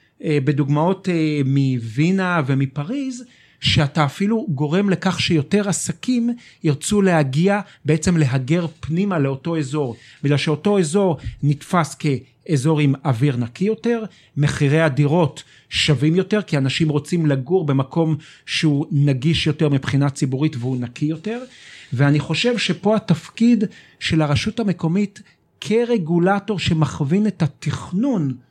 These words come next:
בתוך המרחב העירוני, יש לו השפעה קריטית, ואנחנו רואים את זה מערים שמאוד היינו רוצים להידמות אליהן בעולם.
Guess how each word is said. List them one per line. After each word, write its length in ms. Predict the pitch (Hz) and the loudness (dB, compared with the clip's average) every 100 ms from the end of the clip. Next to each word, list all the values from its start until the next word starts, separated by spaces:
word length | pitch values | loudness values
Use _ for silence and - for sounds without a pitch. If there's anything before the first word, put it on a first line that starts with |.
| _ _ _ - | _ _ _ -8
בתוך 760 | 120 151 151 _ 233 262 - 214 | 2 2 2 _ -2 -2 -2 0
המרחב 640 | 151 135 - - 165 143 139 175 - _ _ _ | 2 2 -2 0 0 0 -2 -10 -12 _ _ _
העירוני, 600 | - 156 143 151 151 156 170 - - - | 0 2 4 4 4 2 0 -8 -12 -2
יש 260 | 175 - | 0 2
לו 300 | 214 214 - - _ _ - | 0 0 -2 -10 _ _ -6
השפעה 600 | 160 - - 175 190 202 - _ _ | -4 -4 -4 -4 -4 -6 -8 _ _
קריטית, 580 | - 170 214 233 240 - | -6 0 0 -2 -4 0
ואנחנו 240 | 160 - | -2 0
רואים 180 | 156 180 | 0 2
את 80 | 165 | 0
זה 200 | 180 170 - _ _ | 0 -2 -4 _ _
מערים 880 | 151 143 147 - 151 139 170 170 170 165 _ - | 0 2 2 0 0 2 2 2 -2 -6 _ -10
שמאוד 560 | - 156 143 170 156 156 | -4 0 0 0 0 2
היינו 220 | 160 160 | 2 2
רוצים 400 | 139 - 170 160 | 0 0 0 2
להידמות 560 | 147 131 135 151 170 | 0 0 -2 -2 -4
אליהן 520 | 160 160 180 220 190 131 | -2 -2 -4 -6 -6 -4
בעולם. 400 | 135 135 123 | -4 -4 -4